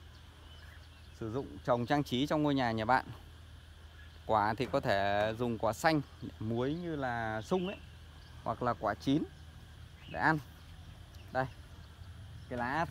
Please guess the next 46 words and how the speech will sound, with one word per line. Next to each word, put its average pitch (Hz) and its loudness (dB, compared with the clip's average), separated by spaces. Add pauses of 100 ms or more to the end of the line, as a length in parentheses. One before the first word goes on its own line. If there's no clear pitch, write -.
to 165 8
nhất 190 4
này 135 6
thì 120 2
nó 127 6
rơi 151 4
vào 135 6
tầm 120 6
khoảng 104 2
độ 104 4
bảy 107 6
mươi 139 4
xen. 170 6 (840)
Đây, 117 -2
lá 110 4
rất 165 2
là 160 2
to 135 10
này 104 0
các 113 0
bạn 98 2
này. 110 -4 (1200)
Đấy. 117 0 (1400)
Các - -12
bạn 127 -2
nhìn 117 -4
này. 117 -4 (720)
Nhìn 120 2
cái 120 2
bàn 123 8
tay 139 8
mình 123 0
vào 113 4
cái 117 2
lá 117 4
này. 147 0 (680)
Đây 175 2
là 165 4
cây 165 2
vả 123 2
mật 131 0
nhé 156 -2
các 165 -2
bạn 151 0
nhé. 175 0 (1900)
Đây. 131 4